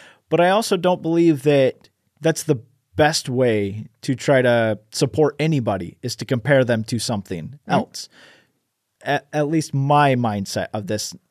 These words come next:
Speaker 1: And so, is, sorry, I don't mean to
Speaker 2: No,
Speaker 1: keep,
Speaker 2: you're good, you're
Speaker 1: keep
Speaker 2: good, dude.
Speaker 1: rambling on here, but, uh, I, the, and I say "but," so it doesn't matter.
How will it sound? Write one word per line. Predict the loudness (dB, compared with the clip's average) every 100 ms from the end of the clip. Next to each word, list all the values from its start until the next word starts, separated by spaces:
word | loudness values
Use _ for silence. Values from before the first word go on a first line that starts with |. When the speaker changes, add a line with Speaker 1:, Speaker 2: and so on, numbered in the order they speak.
| _ _ _
Speaker 1:
And | -2 -2 -2
so, | -2 2 2 2 -2 -8 _ _ _ _ _ _ _
is, | -12 -12 -16 _ _ _
sorry, | 4 6
I | 6
don't | 4
mean | 2
to | -2
Speaker 2:
No, | 2
Speaker 1:
keep, | 2
Speaker 2:
you're | 2 0
good, | 0 2
you're | 4
Speaker 1:
keep | 4
Speaker 2:
good, |
dude. | 4 2
Speaker 1:
rambling | 2 2
on | 2 2
here, | 0
but, | 2 2 2 2
uh, | 2 0 -4 _ _ _ _
I, | -14 -14 _ _ _ _ _
the, | -8 -2 2 2 2 -2 -6 -16 -10
and | -4 -2
I |
say | 0 0
"but," | 2 2 0 -2 -12 -16 -16
so | -4 -2 -2
it | 0
doesn't | 0 0 -6
matter. | -2 0 2 0 -4 -6